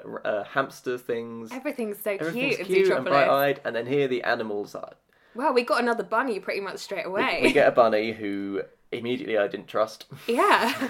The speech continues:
Speaker 2: <laughs> the look in the bunny's
Speaker 1: <laughs>
Speaker 2: eyes. <laughs>
Speaker 1: There's also a fairly useless dog.
Speaker 2: Oh, yeah.
Speaker 1: <laughs> Yeah. And,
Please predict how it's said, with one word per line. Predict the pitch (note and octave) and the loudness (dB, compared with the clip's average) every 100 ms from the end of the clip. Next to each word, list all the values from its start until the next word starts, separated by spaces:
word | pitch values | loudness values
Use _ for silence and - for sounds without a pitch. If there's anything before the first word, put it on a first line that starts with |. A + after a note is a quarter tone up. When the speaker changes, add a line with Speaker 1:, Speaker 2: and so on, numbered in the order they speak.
| - | -6
Speaker 2:
<laughs> | D#3 C#3+ | -6 2
the | C4 | 2
look | C4 F4 - - | 4 2 2 0
in | C4+ | 0
the | G#3+ | 4
bunny's | - A3 - A#3+ | 4 6 6 6
Speaker 1:
<laughs> | |
Speaker 2:
eyes. | C4+ - F#3+ E3+ F3 | 6 6 4 0 -4
<laughs> | - - D4+ G4+ F#4+ - D#4 - - C#4+ - - | 0 2 8 8 8 4 2 0 0 -4 -6 -10
Speaker 1:
There's | A2 | -4
also | C3+ C3+ B2 | -2 2 0
a | |
fairly | A#2+ B2+ A#2+ A#2+ A2 - | 2 2 2 2 -8 -10
useless | A2+ G#2 - | -12 -12 -2
dog. | A2+ A2+ A2+ C#3+ - C#3+ - _ - | 2 2 0 -12 -16 -18 -18 _ -6
Speaker 2:
Oh, | A3 A#3+ B3 | -2 -2 -2
yeah. | F4+ G#4 | -2 2
Speaker 1:
<laughs> | |
Yeah. | F#4+ A3+ F#3 - _ - - _ | 2 2 -2 -6 _ -20 -20 _
And, | - A2+ A2+ | -2 0 -2